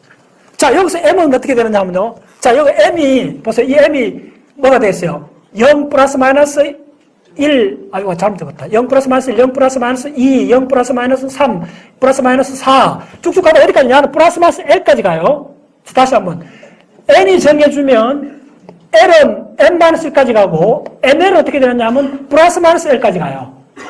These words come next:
그게 다 서로, 서로 규제를 하는 거예요. 자, 공간의 수학적 구조.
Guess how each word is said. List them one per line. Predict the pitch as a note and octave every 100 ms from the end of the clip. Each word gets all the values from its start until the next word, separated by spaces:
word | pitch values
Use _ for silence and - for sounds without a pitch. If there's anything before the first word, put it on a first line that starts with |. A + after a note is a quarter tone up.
| - - - _ _ -
그게 | D4+ B3
다 | D4+ E4
서로, | E4 E4+ F4 C#4 - -
서로 | - - G4 F#4+
규제를 | G#3+ A#3+ B3+ E3
하는 | D#3+
거예요. | C3+ A2 - _ _ _ _ _ _ _ _
자, | - G3+ D#3 - - _
공간의 | G3+ G3+ A#3 C#4 B3+
수학적 | - B3 A#3 G#3+
구조. | F3+ E3+ C#3+ -